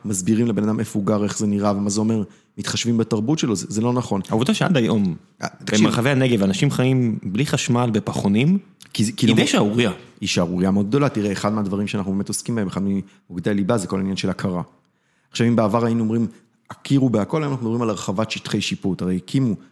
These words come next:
Speaker 1: שתי מועצות אזוריות בדואיות, אל-קסום ונווה מדבר. יש שם,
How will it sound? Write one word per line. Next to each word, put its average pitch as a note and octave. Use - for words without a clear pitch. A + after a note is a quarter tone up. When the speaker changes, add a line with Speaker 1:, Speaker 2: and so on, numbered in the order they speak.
Speaker 1:
שתי -
מועצות G#2+
אזוריות G2
בדואיות, G2
אל-קסום F#2+
ונווה F#2+
מדבר. F#2
יש A#2+
שם, A#2